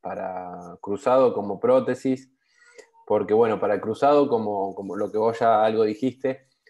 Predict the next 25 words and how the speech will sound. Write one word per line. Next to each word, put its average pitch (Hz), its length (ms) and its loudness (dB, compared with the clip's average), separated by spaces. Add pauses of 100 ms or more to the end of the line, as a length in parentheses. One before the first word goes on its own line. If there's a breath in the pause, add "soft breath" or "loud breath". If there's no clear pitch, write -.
(120)
eh, 98 500 -6
ya 117 200 0
leí 117 260 0
varios, 110 400 0
varios 113 380 -2 (100)
trabajos, 117 420 2
varias 110 220 0
publicaciones 107 640 -4
en 101 140 -8
cuanto 110 400 -4
a 101 80 -2
la 101 180 -6
pérdida 117 400 -2
de 104 80 -2
masa 110 280 -10
muscular 110 420 -6
a - 20 -6
nivel 110 240 -4
del 107 140 -6
cuádriceps, 120 580 -4
cómo 117 260 -4
cuesta 120 360 -6
recuperarlo 110 580 -4
mucho 113 320 -6
más 123 160 -4